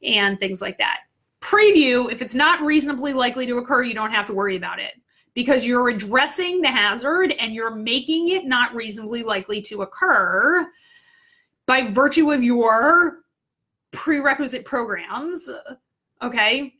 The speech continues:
It's not likely to occur. If it's not likely to occur, you don't have to control it. If you don't have to control it, there's no preventive control, there's no C C P, there's less paperwork.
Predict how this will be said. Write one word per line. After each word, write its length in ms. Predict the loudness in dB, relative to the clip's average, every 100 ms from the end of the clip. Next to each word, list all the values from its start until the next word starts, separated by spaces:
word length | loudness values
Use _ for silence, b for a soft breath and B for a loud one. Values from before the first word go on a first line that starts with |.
| -8
It's 200 | -8 -2
not 320 | 2 2 2
likely 280 | 0 -2 -6
to 180 | -6 -8
occur. 440 | -6 -4 -4 -6 -14
If 160 | -18
it's 100 | -6
not 220 | 2 4
likely 260 | 4 2 0
to 180 | 0 -2
occur, 360 | 0 4 4
you 240 | 4 0 0
don't 260 | -2 -4
have 220 | 0 0 0
to 100 | -6
control 720 | -8 -8 -4 2 6 6 6
it. 340 | 4 0 -6
If 600 | -14 -14 _ -20 -20 _
you 60 | -2
don't 140 | 2
have 100 | 2
to 60 | 2
control 380 | -2 2 4 4
it, 120 | 2
there's 180 | -2 -4
no 140 | -2
preventive 320 | -2 -2 -2
control, 380 | -4 -4 0 2
there's 180 | 0 -2
no 100 | -6
C 160 | -6 -6
C 200 | -6 -10
P, 260 | -2 0
there's 220 | 0 -2
less 160 | -6 -10
paperwork. 760 | -8 -6 -2 0 2 2 -2 -8